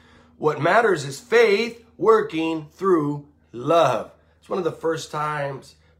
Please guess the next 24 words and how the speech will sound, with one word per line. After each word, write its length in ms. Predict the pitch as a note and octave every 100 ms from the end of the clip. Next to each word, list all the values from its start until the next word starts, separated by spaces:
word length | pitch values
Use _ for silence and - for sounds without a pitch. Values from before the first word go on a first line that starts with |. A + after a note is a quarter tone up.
| _
Paul 300 | - B2+ C3+
mentions 500 | C3+ C3+ - B2+ G2
love 420 | G#2 A#2+ B2 C3
in 120 | A#2+ A2+
this 220 | A2 -
whole 440 | - A#2+ A#2+ B2
book. 480 | A#2 A2 A#2+ G2+ - _ - - _
And 100 | F#2
I'm 60 |
gonna 140 | G#2+ B2
come 200 | C3 A#2+
back 260 | C#3 C#3 -
to 100 | A2+
that 200 | F#2+ F2
'cause 120 | F#2+
that's 200 | G#2+ -
one 120 | A2
of 80 | G#2
the 80 | G2+
significant 800 | - A2 A#2+ C3 C3 C#3 C3+ -
points 540 | E3 E3+ A#2 - - _ _ _ _
of 100 | -
chapter 380 | - A2 G2+ A2
five, 580 | G#2 - C3+ A#2 G2+ G2